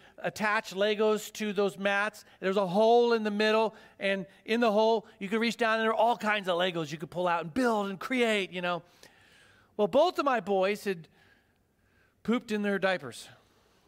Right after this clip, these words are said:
and they had, I guess they got bored with the Legos 'cause they took the diapers off, and when I peeked in like this, there were both the diapers on the Lego table, and they were proceeding to create things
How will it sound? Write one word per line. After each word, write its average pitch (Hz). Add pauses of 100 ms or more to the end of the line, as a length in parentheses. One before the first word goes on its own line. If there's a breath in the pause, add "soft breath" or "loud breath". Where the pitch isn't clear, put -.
(140 soft breath)
and 190
they 214
had, 196 (600)
I 185
guess 254
they 311
got 247
bored 233
with 202
the 196
Legos 190
'cause 175
they 180
took 277
the 302
diapers 196
off, 160 (480 soft breath)
and 190
when 214
I 277 (300)
peeked 320
in 214
like 202
this, 202 (340 soft breath)
there 240
were 277
both 262
the 294
diapers 214 (440 soft breath)
on 277
the 240
Lego 202
table, 190
and 196
they 202
were 196
proceeding 240
to 208 (220 loud breath)
create 254
things 190